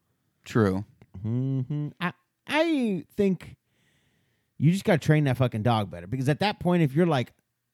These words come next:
Speaker 2: leaking urine, you're not leaking urine. You're pissing. Like,
Speaker 1: Yeah.
Speaker 2: you're fucking pissing.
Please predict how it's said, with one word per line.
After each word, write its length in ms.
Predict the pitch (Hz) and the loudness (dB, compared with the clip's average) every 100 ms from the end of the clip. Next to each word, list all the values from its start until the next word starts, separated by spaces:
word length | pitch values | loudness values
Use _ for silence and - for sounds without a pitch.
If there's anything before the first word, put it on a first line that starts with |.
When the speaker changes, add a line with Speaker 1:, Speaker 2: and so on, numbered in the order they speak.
| 131 | -2
Speaker 2:
leaking 720 | 120 123 156 175 - 202 190 | 0 4 4 4 2 2 4
urine, 280 | 185 190 185 | 4 2 0
you're 100 | 254 | -2
not 180 | 254 123 | -4 -2
leaking 400 | 131 107 107 101 | -2 -2 -4 -8
urine. 280 | 98 92 123 | -8 -6 -2
You're 120 | 190 | 0
pissing. 480 | - 139 - 67 50 _ _ _ _ _ 185 | 0 -2 -2 -12 -16 _ _ _ _ _ 4
Like, 80 | 202 | 6
Speaker 1:
Yeah. 60 | |
Speaker 2:
you're 80 | 254 | 6
fucking 280 | 277 277 208 | 6 2 4
pissing. 380 | 240 165 98 | 4 4 -4